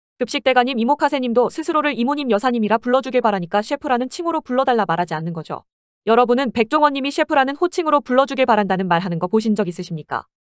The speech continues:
백종원님은 자신을 음식 잘하는 사람이 아니라 말합니다. "음식에 대한 끊임없는 관심과 탐구를 목표로 사는 게 저입니다." 대표이사 백종원이라는 곳에 사인을 한 백종원님.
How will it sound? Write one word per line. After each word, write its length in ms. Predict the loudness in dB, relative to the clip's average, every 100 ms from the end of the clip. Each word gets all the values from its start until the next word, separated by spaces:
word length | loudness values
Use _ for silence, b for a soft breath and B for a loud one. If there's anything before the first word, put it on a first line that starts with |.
| _ 0
백종원님은 680 | 2 4 2 2 2 0 -2
자신을 360 | -2 0 2
음식 260 | 2 2 2
잘하는 300 | 4 4 2
사람이 300 | 0 0 0
아니라 220 | -2 -2
말합니다. 480 | -2 -2 -4 -6 -8 _ _ _ -2
"음식에 300 | -2 0 2
대한 220 | 2 2 0
끊임없는 480 | 0 2 2 -2
관심과 440 | 0 -2 0 0 0
탐구를 360 | 0 0 0
목표로 340 | 0 0 0 0
사는 220 | 0 0
게 100 | 0
저입니다." 400 | 0 0 0 0
대표이사 440 | 0 0 0 2 0
백종원이라는 680 | 0 2 2 2 2 0
곳에 180 | -2 -2
사인을 340 | 0 0 -2
한 180 | -4 -4
백종원님. 580 | -4 0 -2 -2 -6